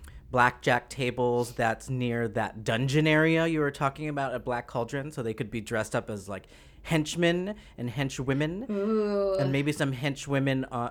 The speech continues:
Speaker 1: like, dancing on the, I guess they can't be stripping, but dancing on the,
Speaker 2: <laughs>
Speaker 1: uh, the tables, 'cause they usually, they have that at Caesar's Palace, like, it's like Pussycat <laughs> Dolls and they're,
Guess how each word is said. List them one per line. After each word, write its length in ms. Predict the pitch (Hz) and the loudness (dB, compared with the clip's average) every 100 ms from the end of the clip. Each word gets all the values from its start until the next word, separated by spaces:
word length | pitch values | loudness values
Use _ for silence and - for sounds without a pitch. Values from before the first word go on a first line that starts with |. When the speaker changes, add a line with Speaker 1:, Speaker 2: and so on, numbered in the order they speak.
| - | -2
Speaker 1:
like, 300 | 113 - 113 | -4 -4 0
dancing 440 | 120 123 - 131 | 0 0 -2 -2
on 160 | 120 107 | -2 -2
the, 220 | 104 - - - - | -6 -8 -14 -16 -6
I 60 | |
guess 160 | 139 143 | -2 -2
they 80 | 139 | -2
can't 260 | 147 120 | -2 -4
be 80 | 98 | -6
stripping, 640 | 95 - - 110 98 87 | -10 -12 -8 -6 -6 -10
but 120 | 107 - - - - - | -12 -14 -20 -20 -20 -14
dancing 720 | 127 135 135 135 143 131 135 127 - | 2 2 2 0 -2 0 -4 -8 -6
on 380 | 123 113 113 110 | -2 -2 -2 -4
the, 560 | 113 107 104 101 101 - | -4 -4 -6 -6 -10 -14
Speaker 2:
<laughs> 120 | - | -12
Speaker 1:
uh, 580 | 113 98 98 - - - - - - | -8 -6 -6 -8 -12 -14 -18 -20 -10
the 80 | 110 | -8
tables, 560 | - 160 151 104 101 - | 4 4 4 2 0 -4
'cause 120 | 139 | -4
they 80 | 127 | -2
usually, 320 | 135 156 143 - | 0 0 -2 2
they 120 | 139 | 2
have 180 | 139 147 | 4 4
that 120 | 147 | 4
at 120 | 120 | 2
Caesar's 260 | 131 127 120 | -2 -4 -2
Palace, 260 | 131 113 104 | 0 0 -2
like, 140 | 98 | -10
it's 160 | 101 - | -10 -8
like 220 | 98 - | -10 -8
Pussycat 520 | - - 135 127 - | -10 -6 -2 2 2
<laughs> 100 | - | 6
Dolls 460 | 165 147 156 196 - | 6 6 2 -4 0
and 160 | 143 | -2
they're, 140 | 117 | 0